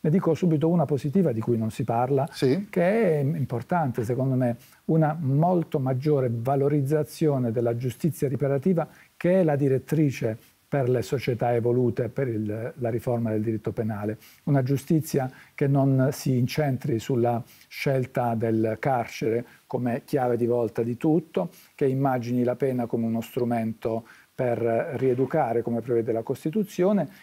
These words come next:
Speaker 1: che riduca il carico sui tribunali e consenta ai giudici, ai pubblici ministeri e prima di loro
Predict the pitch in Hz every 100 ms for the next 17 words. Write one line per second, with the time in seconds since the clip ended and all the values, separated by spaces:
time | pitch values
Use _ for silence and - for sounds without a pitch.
0 | _ - 143 156 151 196 143 143 127 -
1 | 131 120 120 117 143 123 143 196 185 185
2 | 156 170 147 156 123 113 113 110 156 147
3 | 117 117 117 113 110 110 110 - 160 135
4 | 107 - 120 117 127 139 117